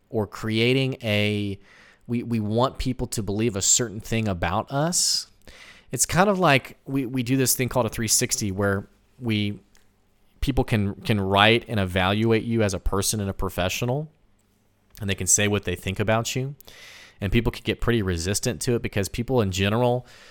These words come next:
typically don't enjoy reading feedback about what people say about them. And I think the reason there's so much tension around that is because we are faced finally with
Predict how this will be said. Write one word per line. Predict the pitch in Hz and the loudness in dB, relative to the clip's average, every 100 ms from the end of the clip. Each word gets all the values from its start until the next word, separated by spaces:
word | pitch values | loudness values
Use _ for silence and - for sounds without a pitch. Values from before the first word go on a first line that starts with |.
| _ - | _ 0
typically | 143 170 151 110 | 2 4 4 2
don't | 90 110 117 - | 4 6 6 2
enjoy | 117 98 92 101 107 | -4 -2 2 4 4
reading | 92 92 101 90 | 2 0 0 -2
feedback | - 98 98 104 110 123 - - _ - | -2 -2 0 2 0 -4 -16 -20 _ -6
about | 101 95 | -4 0
what | 104 | -2
people | - 113 92 | -4 -6 0
say | - 95 | 2 2
about | 101 117 120 - | 2 2 2 -2
them. | 147 165 175 _ _ _ - - - - | -4 -4 -10 _ _ _ -20 -20 -20 -6
And | 117 | 0
I | 117 | 2
think | 151 | 4
the | 147 | 4
reason | 107 113 123 | 6 6 6
there's | 117 101 | 2 2
so | - 117 | 2 2
much | 95 - | 0 -2
tension | - 123 - 110 | 2 2 2 0
around | 95 87 98 123 | 0 2 2 2
that | 87 80 90 - - - - - - - | 0 -2 -6 -10 -14 -20 -20 -20 -16 -2
is | 107 | 0
because | 117 101 120 113 107 - | 0 2 4 6 4 2
we | 120 117 | 2 4
are | 95 | 2
faced | - - 123 123 113 - - - | -2 2 4 4 2 -4 -8 -12
finally | - 110 135 117 90 85 92 101 - - _ - | -2 4 4 2 -2 -4 -6 -10 -18 -20 _ -2
with | 107 104 - - | 0 0 -2 -14